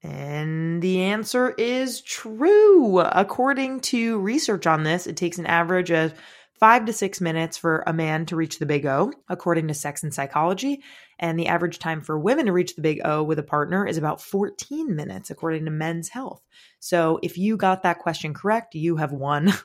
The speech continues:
<laughs> Not in reality. This is a game, okay? This is the five dollar question. So think that you have won five dollars. Um,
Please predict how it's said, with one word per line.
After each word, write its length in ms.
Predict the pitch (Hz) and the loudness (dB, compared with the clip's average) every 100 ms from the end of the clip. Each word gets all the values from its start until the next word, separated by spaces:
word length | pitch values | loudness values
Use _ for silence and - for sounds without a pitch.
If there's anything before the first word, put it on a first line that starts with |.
| _ | _
<laughs> 260 | _ _ - | _ _ -2
Not 240 | 185 175 - | 0 0 -4
in 220 | - 151 131 | -10 -8 -6
reality. 500 | 131 120 117 120 120 | -6 -6 -6 -10 -10
This 200 | 135 135 | -10 -10
is 120 | 127 | -12
a 60 | |
game, 320 | 123 120 120 117 | -10 -12 -12 -12
okay? 300 | 131 - 135 - - - | -12 -8 -8 -8 -14 -2
This 120 | 190 | -2
is 80 | 190 | 0
the 80 | 170 | -2
five 380 | 175 165 160 | 4 4 4
dollar 300 | 147 127 120 | 0 0 -2
question. 520 | 123 - - 139 - 151 | -6 -8 -8 -14 -14 -12
So 300 | 151 147 156 _ _ | -8 -8 -12 _ _
think 280 | - 202 208 | -10 -8 -8
that 160 | 185 - | -10 -8
you 160 | 175 | -6
have 160 | 160 139 | -6 -6
won 180 | 143 139 | -8 -8
five 300 | 135 123 123 | -10 -12 -12
dollars. 480 | 113 - 80 160 - - - - 139 | -14 -12 -12 -12 -16 -20 -20 -10 0
Um, 560 | 143 147 147 147 147 | 2 4 2 -2 -6